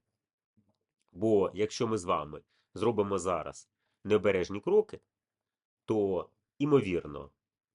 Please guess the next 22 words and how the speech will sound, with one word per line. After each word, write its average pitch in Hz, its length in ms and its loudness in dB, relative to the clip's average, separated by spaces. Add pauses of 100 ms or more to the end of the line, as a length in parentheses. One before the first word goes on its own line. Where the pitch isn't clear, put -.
(200)
деякі 92 380 0
чиновники 123 720 -6 (640)
дуже 156 380 2 (640)
мудро, 117 640 2 (560)
в 78 60 -10
лапках, 151 520 0 (140)
скористаються 127 840 0
цим 87 300 -12 (160)
і 110 80 -2
закрутять 113 460 -2
вам 95 180 0
гайки 85 320 -4
так, 180 320 -2 (640)
що 87 500 -4
справедливість 107 880 -4 (520)
для 95 180 0
багатьох 90 460 -4 (180)
перетвориться 87 520 -6
просто 180 520 -6 (500)
на 85 380 -6 (120)
норми 127 440 0 (220)
кримінального 98 760 -8